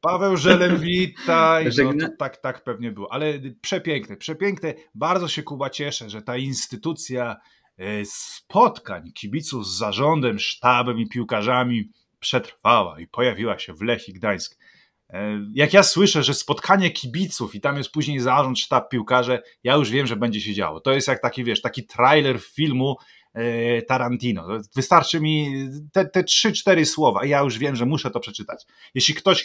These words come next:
Speaker 1: chciałby
Speaker 2: O.
Speaker 1: sprzedawać nagłówkami artykuły specjalnie dla mnie, to spotkanie kibiców, tu polski klub, z Robertem Lewandowskim na przykład,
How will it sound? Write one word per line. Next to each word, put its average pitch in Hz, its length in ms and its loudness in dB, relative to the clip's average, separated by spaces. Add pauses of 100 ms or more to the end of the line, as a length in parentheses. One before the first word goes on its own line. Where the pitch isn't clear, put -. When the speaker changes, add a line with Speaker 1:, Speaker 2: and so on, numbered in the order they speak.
Speaker 1:
chciałby 165 380 8
Speaker 2:
O. 156 180 6
Speaker 1:
sprzedawać 156 440 4
nagłówkami 131 760 2 (200)
artykuły 127 560 2
specjalnie 147 640 0
dla 127 180 4
mnie, 175 240 0 (280)
to 160 300 2
spotkanie 240 920 4
kibiców, 170 720 -2
tu 180 140 -4
polski 160 420 2
klub, 240 280 -4 (140)
z 139 180 0
Robertem 165 800 8
Lewandowskim 147 1120 4
na 127 120 0
przykład, - 400 -8